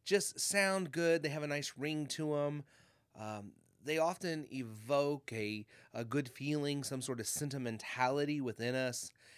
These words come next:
And so we have placed them on posters and plaques and plates and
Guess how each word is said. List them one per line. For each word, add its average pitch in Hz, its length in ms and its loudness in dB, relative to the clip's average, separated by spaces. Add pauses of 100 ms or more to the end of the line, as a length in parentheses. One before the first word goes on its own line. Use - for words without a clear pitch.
(120)
And 151 160 0
so 170 240 4
we 160 140 0
have 147 240 -6
placed 147 360 -2
them 104 220 -6
on 107 260 -6
posters 143 800 -2 (320)
and 101 360 -4
plaques 127 960 -4 (360)
and 101 320 -8 (160)
plates 131 800 -4 (220)
and 101 480 -8